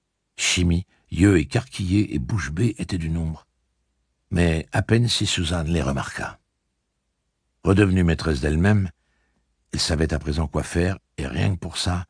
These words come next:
elle supposait qu'elle devait une certaine reconnaissance à sa tante. « Je vous pardonne, ma tante, » dit-elle. La boîte de cendres presque vide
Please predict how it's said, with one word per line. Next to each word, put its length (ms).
elle 100
supposait 580
qu'elle 220
devait 240
une 400
certaine 540
reconnaissance 840
à 40
sa 140
tante. « 560
Je 140
vous 160
pardonne, 640
ma 140
tante, » 420
dit-elle. 580
La 140
boîte 320
de 100
cendres 460
presque 380
vide 380